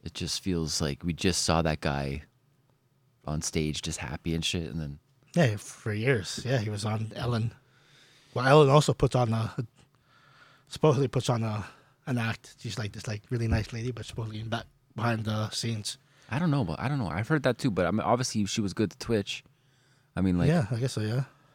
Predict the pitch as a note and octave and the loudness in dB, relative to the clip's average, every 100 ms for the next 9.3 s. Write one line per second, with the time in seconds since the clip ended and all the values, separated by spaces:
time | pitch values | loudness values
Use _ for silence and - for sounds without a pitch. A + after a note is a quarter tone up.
0 | - G#2 A#2 E2+ - - F#2 F2+ - D#2+ | -4 0 2 2 0 0 2 0 -2 -2
1 | D2 D2+ - _ _ _ _ G2 A2+ - | -2 -6 -10 _ _ _ _ 4 4 4
2 | - D#3 E3 C#3 D3+ C3+ B2+ A2+ G2+ F2 | 4 8 10 10 10 10 10 8 8 6
3 | - F2 E2+ C#2 D2 F2+ G2 G2 - F2 | 2 0 0 0 0 2 4 2 0 0
4 | F#2+ F#2+ E2+ E2+ D2 E2 E2 D2+ D2+ C2+ | 0 2 0 -2 -2 -2 -2 -2 -6 -8
5 | - - - _ _ _ _ - E3+ B2+ | -10 -14 -20 _ _ _ _ 2 6 6
6 | A2 A2 - - B2 C3+ G2+ F#2 A2 - | 2 -4 -8 -8 -4 -2 -4 -6 -10 -10
7 | F2 C#2+ F#2 E2+ F#2 - - - - _ | -12 -10 -8 -6 -6 -10 -20 -20 -20 _
8 | _ _ _ - - _ E2 F#2 F#2 F2+ | _ _ _ -20 -20 _ -10 -6 -4 -2
9 | F2 E2+ E2 | -2 -2 -4